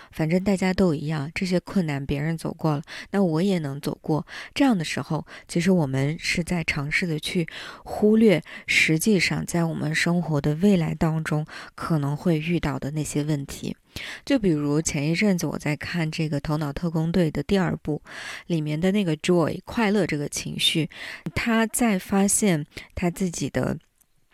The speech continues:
这个主人小女孩一旦有任何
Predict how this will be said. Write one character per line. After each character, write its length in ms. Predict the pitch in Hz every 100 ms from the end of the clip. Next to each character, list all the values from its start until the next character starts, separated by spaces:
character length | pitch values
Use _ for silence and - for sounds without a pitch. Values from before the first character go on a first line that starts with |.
| _ -
这 160 | - 180
个 200 | 165 160
主 160 | -
人 160 | 151 151 -
小 200 | 170 170
女 160 | 175
孩 440 | 151 160 156 151 185 - -
一 140 | - 185
旦 240 | 247 233
有 260 | 190 151 160
任 380 | 254 247 196
何 500 | 165 - 160 147 160